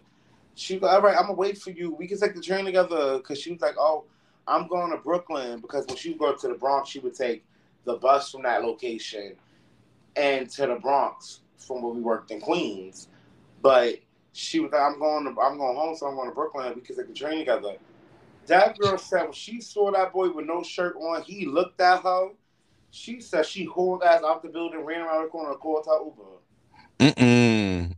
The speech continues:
Speaker 2: <laughs>
Speaker 1: When I came downstairs, it was, the action was already going on. And that
Speaker 2: Good.
Speaker 1: girl was going. I t-, asked her the next thing. She said, "I got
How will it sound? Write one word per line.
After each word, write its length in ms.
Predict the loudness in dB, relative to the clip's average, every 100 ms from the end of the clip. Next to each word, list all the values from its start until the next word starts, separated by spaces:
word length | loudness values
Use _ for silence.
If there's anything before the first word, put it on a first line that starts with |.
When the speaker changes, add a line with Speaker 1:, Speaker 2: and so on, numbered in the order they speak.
| -6
Speaker 2:
<laughs> 1000 | -6 2 4 4 4 4 4 2 2 -2
Speaker 1:
When 120 | 2
I 100 | 2 2
came 200 | -2 -2
downstairs, 480 | -2 -2 -2 -6 -6
it 140 | -6 -8
was, 200 | -8 -8
the 180 | 0 2 2
action 380 | 2 2 2 -8
was 120 | -10
already 320 | -6 -6 -6 -6
going 200 | -6 -4
on. 380 | -4 -4 -4 -6 -12 _ _ _ _ _ _ _ _ _ _ _ -16 -8
And 120 | 0
that 180 | 2 2
Speaker 2:
Good. 80 | 2
Speaker 1:
girl 180 | 0
was 120 | -2 -6
going. 220 | -2 0
I 360 | 0 0 0 0
t-, 80 | -4
asked 280 | -2 -2 -4
her 80 | -6
the 60 | -6
next 240 | -8 -8
thing. 100 | -12
She 140 | -16 -6
said, 100 | -2
"I 120 | -2 -2
got 220 | -4